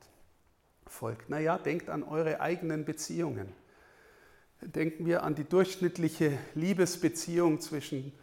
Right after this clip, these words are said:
einem Ehepaar oder einem Liebespaar. Wenn du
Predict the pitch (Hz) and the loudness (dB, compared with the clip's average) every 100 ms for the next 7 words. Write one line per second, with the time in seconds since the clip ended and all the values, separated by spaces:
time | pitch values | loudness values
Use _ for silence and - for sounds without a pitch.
0 | - - 131 127 139 156 160 165 160 147 | -14 -2 0 0 0 4 4 4 2 4
1 | 151 131 131 135 131 131 123 123 - - | 4 4 2 0 -2 -2 -2 -6 -12 -20
2 | - - 156 156 - - 147 143 151 - | -12 -2 2 2 0 -4 2 2 2 -4
3 | - - _ _ _ _ _ _ - - | -18 -20 _ _ _ _ _ _ -14 -8
4 | 143 135 139 147 143 143 | -6 0 0 2 2 2